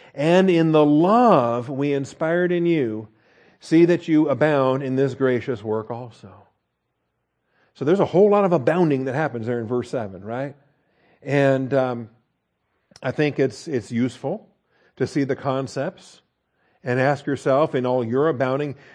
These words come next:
don't confuse busyness with service. Don't confuse abounding with the reality of, of what really needs to abound,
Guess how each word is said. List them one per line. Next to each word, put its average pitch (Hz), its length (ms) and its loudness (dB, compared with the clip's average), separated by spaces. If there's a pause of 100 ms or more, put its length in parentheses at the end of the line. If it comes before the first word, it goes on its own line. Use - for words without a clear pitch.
don't 196 240 2
confuse 190 520 0
busyness 151 680 4
with 139 160 0
service. 110 640 -8 (1300)
Don't 165 240 2
confuse 180 480 4
abounding 143 1040 0 (800)
with 143 560 4 (560)
the 123 160 -8
reality 135 680 -6
of, 113 200 -8
of 123 140 -10
what 123 180 -4
really 135 220 -2
needs 117 280 -6
to 120 300 -4
abound, 117 580 -12